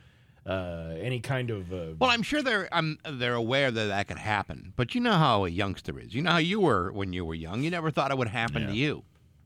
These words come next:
Speaker 1: No.
Speaker 2: Like, you know, all, you know, getting caught at doing stupid stuff is for other people. It's never for you until
Speaker 1: You
Speaker 2: you
Speaker 1: get caught
Speaker 2: suddenly
Speaker 1: stupid
Speaker 2: get
Speaker 1: stuff.
Speaker 2: <laughs> transformed into one of those stupid people.
Speaker 1: Yeah.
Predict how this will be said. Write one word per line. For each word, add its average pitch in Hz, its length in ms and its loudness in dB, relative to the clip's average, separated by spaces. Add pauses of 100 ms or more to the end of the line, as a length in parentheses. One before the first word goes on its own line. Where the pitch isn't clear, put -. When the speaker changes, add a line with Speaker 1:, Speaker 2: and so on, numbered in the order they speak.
(600)
Speaker 1:
No. 143 400 0
Speaker 2:
Like, 139 100 2
you 160 80 4
know, 160 60 4
all, 208 220 4 (300)
you 175 80 -2
know, 165 40 2
getting 220 360 0
caught 170 500 4
at 113 180 -6
doing 127 280 2
stupid 123 500 0
stuff 98 500 -2 (400)
is 156 200 4
for 131 180 -6 (100)
other 120 280 2
people. - 420 -6 (540)
It's - 100 -8
never 175 320 4
for 117 160 -2
you 113 320 2 (220)
until 123 580 4 (380)
Speaker 1:
You 110 160 4
Speaker 2:
you 110 60 4
Speaker 1:
get 92 80 2
caught 90 180 0
Speaker 2:
suddenly 139 340 2
Speaker 1:
stupid 92 140 -4
Speaker 2:
get 127 180 -2
Speaker 1:
stuff. - 320 -2
Speaker 2:
<laughs> - 60 -20
transformed 139 800 -2
into 117 180 -2
one 131 160 2
of 127 80 0
those 113 220 0
stupid 131 420 -2
people. 139 240 -2
Speaker 1:
Yeah. 69 220 -6